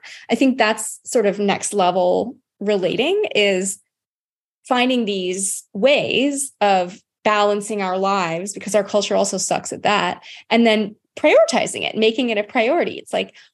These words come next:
I love afternoon tea. I love the little scones. I love the little tartlets. You know, it could be looked at as, like, a luxury. Of course, it is a luxury. I'm privileged to be able to do that. But if my partner knows that, they're like, "Hey,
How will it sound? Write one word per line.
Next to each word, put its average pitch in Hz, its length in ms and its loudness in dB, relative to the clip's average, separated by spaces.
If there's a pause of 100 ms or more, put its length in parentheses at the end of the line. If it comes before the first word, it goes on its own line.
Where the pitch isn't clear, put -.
(220)
I 190 180 2
love 220 260 2
afternoon 311 480 -2
tea. 311 380 0
I - 80 0
love 185 280 2
the 190 60 -10
little 202 200 -2
scones. 254 520 -2
I 233 80 0
love 190 220 0
the 190 80 -4
little 185 180 -2
tartlets. 247 580 2
You 247 60 0
know, 208 80 2
it 170 160 -2
could 208 220 -2
be 226 100 -2
looked 202 260 -2
at 196 280 2
as, 202 180 2
like, 202 260 -2 (440)
a 233 80 4
luxury. 208 760 2
Of 220 100 -8
course, 220 220 0
it - 120 -6
is 220 180 4
a 180 60 -8
luxury. 160 500 -4
I'm 202 120 -4
privileged 196 440 -2
to - 80 -4
be 185 60 0
able 170 120 -4
to 208 80 -12
do 294 140 0
that. 165 300 -2 (300)
But 233 100 2
if 233 120 4
my 247 140 4
partner 277 300 2
knows 294 220 4
that, 262 180 2
they're 262 100 2
like, 277 140 0
"Hey, 466 100 -2